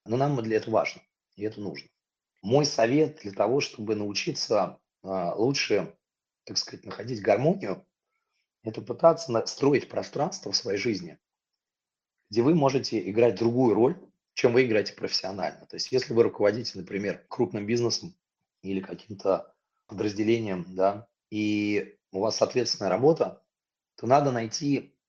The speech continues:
какое-то дело, это может быть спорт, танцы, искусство, актерское мастерство, может быть,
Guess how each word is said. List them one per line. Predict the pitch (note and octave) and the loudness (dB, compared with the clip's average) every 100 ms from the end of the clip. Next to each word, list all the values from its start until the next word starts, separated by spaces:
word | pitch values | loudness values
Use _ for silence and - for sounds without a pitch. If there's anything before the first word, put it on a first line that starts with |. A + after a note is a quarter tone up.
| _ | _
какое-то | - - C3+ C3 G2 | -16 4 4 4 -2
дело, | A2 E3+ F#3+ F#2 - _ _ _ _ | 2 2 2 -2 -6 _ _ _ _
это | A2+ - | -20 -6
может | B2 B2 B2+ | -4 -2 -2
быть | B2+ | -2
спорт, | - - F#2+ - - | -4 0 0 0 0
танцы, | F2+ F#2+ - F#2 E2 _ _ _ _ - | 0 0 -6 -10 -12 _ _ _ _ -8
искусство, | - - G#2 F#2+ - E2+ - _ _ _ _ _ _ _ _ _ _ _ _ | -8 -6 -8 -6 0 0 0 _ _ _ _ _ _ _ _ _ _ _ _
актерское | - - A2 - F#2 | -12 4 4 4 -6
мастерство, | E2 - F2 - E2 D#2+ C#2+ _ _ D#2+ | -6 -6 -8 -6 -2 -2 -2 _ _ -12
может | F2 F#2 G#2+ | -4 -4 -4
быть, | A2+ G#2+ - - | -2 -2 -4 -10